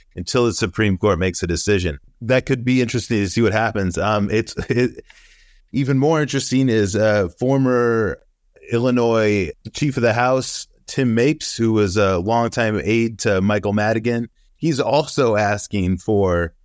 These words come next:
a stay in his case, uh, even though he's already been found guilty and is, is set to be sentenced, uh, at the end, at the end of January.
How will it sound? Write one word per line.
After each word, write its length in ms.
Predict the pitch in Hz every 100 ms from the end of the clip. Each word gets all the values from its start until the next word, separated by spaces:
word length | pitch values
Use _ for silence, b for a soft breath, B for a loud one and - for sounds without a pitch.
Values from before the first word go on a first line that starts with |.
| _ _
a 80 | 101
stay 380 | - - 123 117
in 100 | 107
his 300 | 127 170 -
case, 540 | - 95 92 87 - -
uh, 220 | 95 92
even 200 | 107 113
though 100 | 104
he's 180 | 113 113
already 220 | 110 101
been 160 | 90 90
found 320 | 104 95 87
guilty 280 | 98 85 95
and 80 |
is, 340 | 85 - - -
is 160 | 87 -
set 260 | 110 87
to 60 | -
be 80 | 98
sentenced, 580 | - 98 90 82 - -
uh, 220 | 92 85
at 100 | 85
the 180 | 98 85
end, 320 | 101 101 98 - 64 -
at 120 | 92 87
the 140 | 101
end 120 | 98
of 60 | 85
January. 580 | 98 113 120 90 73